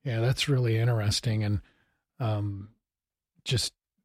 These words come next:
I, I enjoyed, uh, turkey hunting when I grew up in Missouri. So I got a, a soft spot for turkeys. And I just, uh, noticed that, um, where we're at here in Montana,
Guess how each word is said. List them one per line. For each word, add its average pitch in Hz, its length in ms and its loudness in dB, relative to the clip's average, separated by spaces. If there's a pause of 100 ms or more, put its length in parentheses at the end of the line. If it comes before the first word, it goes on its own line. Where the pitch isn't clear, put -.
(240)
I, 120 240 0 (160)
I 123 80 -4
enjoyed, 117 540 4 (500)
uh, 107 340 -2
turkey 135 260 2
hunting 123 300 0
when 117 100 2
I 107 80 0
grew 120 220 4
up 123 140 2
in 113 120 2
Missouri. 107 500 4
So 110 220 -2
I 107 80 -2
got 113 200 0
a, 101 180 0 (460)
a 104 340 -4
soft 120 320 0
spot 110 300 -6
for 104 180 -8
turkeys. 110 600 0
And 107 140 0
I 107 100 0
just, - 400 0
uh, 107 200 -2 (500)
noticed 123 520 2
that, 113 360 0 (200)
um, 104 600 -2 (320)
where 120 140 0
we're 143 280 8
at 110 240 2
here 107 300 0
in 110 160 2
Montana, 107 800 0